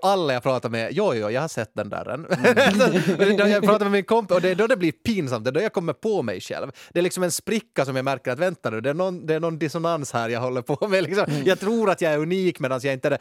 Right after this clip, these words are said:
Speaker 1: Jag, jag pratade med min kompis om den här Drive to Survive då, att
Speaker 2: Mm.
Speaker 1: jag sa att, ja, otrolig storytelling, du måste se den. Och hon bara: "Jo, jag har sett alla <laughs> säsonger." Det var
Speaker 2: Ja,
Speaker 1: hon
Speaker 3: ja.
Speaker 1: som berättade att det kommer säsong fyra, eh, nä-,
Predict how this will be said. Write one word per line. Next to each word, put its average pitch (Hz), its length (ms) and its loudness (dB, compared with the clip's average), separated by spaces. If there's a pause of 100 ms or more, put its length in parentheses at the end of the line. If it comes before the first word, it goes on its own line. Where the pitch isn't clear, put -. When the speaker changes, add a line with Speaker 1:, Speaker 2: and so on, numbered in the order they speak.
(160)
Speaker 1:
Jag, 180 220 -2
jag 190 120 2
pratade 180 200 0
med 180 100 0
min 175 80 0
kompis 175 420 0
om 131 100 -2
den 123 80 -2
här 123 100 0
Drive 135 300 0
to 123 120 -8
Survive 131 480 0
då, 107 140 -6
att 80 200 -6 (180)
Speaker 2:
Mm. 131 120 -4
Speaker 1:
jag 143 100 0
sa 143 100 0
att, 131 160 -2 (220)
ja, 139 160 -2
otrolig 151 640 0
storytelling, 113 720 -4
du 139 80 0
måste 143 380 -4
se 135 160 0
den. 113 140 -6
Och 123 60 0
hon 170 140 0
bara: 123 160 2
"Jo, 151 260 -2
jag 117 80 0
har 131 60 -6
sett 151 220 -6
alla 139 180 -2
<laughs> - 100 -6
säsonger." 254 1080 0
Det - 80 0
var - 20 6
Speaker 2:
Ja, 196 60 8
Speaker 1:
hon 208 100 6
Speaker 3:
ja. - 60 4
Speaker 1:
som 240 140 4
berättade 202 400 4
att 170 100 4
det 170 60 2
kommer 170 240 2
säsong 156 340 0
fyra, 135 500 2
eh, 135 300 0
nä-, 147 200 2